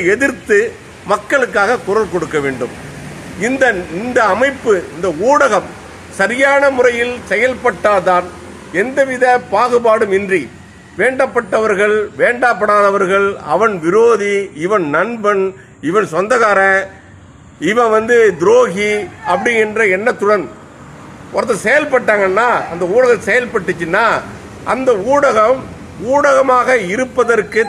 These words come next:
தகுதியற்றது அப்படிங்கிறது தான் யதார்த்தமான உண்மை. ஆனா, இந்த காலத்துல ஊடகம்லாம் ஊடக தர்மத்தை கடைபிடிக்கிறதா என்றால், என்னுடைய கருத்து நிச்சயமாக ஊடக தர்ம-, ஊடக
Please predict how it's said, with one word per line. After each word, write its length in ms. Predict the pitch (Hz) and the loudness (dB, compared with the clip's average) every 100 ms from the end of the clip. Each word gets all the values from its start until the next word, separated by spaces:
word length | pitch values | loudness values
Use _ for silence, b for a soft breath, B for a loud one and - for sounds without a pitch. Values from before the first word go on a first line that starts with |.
| - 185 | -2 -2
தகுதியற்றது 800 | 214 262 254 - 139 180 180 185 123 - - | -2 0 0 -2 -2 -2 2 2 0 -6 -8
அப்படிங்கிறது 540 | - 170 190 175 165 170 | -4 0 0 2 0 2
தான் 180 | 214 160 | 2 2
யதார்த்தமான 540 | 170 185 - 175 180 165 151 | 2 2 0 0 0 0 -2
உண்மை. 220 | 175 156 - - - B B - 175 | -2 -2 -4 -14 -20 B B -4 0
ஆனா, 160 | 330 339 190 247 - - - - | 2 2 0 -4 -12 -20 -20 -18
இந்த 180 | 202 254 240 - | -6 -2 -2 0
காலத்துல 480 | 220 285 277 233 202 233 311 - - - 190 285 | 2 2 0 2 2 2 -2 -8 -20 -12 -2 2
ஊடகம்லாம் 680 | 302 247 226 202 208 262 110 - 170 | 4 4 4 4 2 2 -2 -8 -2
ஊடக 320 | 294 302 277 214 | 2 4 2 2
தர்மத்தை 380 | 233 214 214 240 - | 0 0 0 -2 0
கடைபிடிக்கிறதா 720 | 180 214 220 208 180 185 180 175 | -2 0 0 -2 -2 0 2 2
என்றால், 320 | 156 165 190 180 - - - - 151 | 2 0 0 -2 -8 -14 -14 -6 -4
என்னுடைய 420 | 226 247 226 208 214 214 208 - - - - 180 | 0 2 4 2 4 2 0 -8 -20 -20 -6 -2
கருத்து 440 | 214 214 - 214 220 - - - - | 0 0 0 2 0 -4 -14 -16 -12
நிச்சயமாக 760 | 202 - 285 285 262 214 170 175 185 185 - - - 170 | -12 -6 0 0 2 2 2 2 2 0 -6 -18 -10 -2
ஊடக 300 | 254 277 269 202 - - | 2 4 2 0 -8 -2
தர்ம-, 360 | 196 196 196 185 147 226 | 0 0 -2 -4 0 2
ஊடக 220 | 277 | 4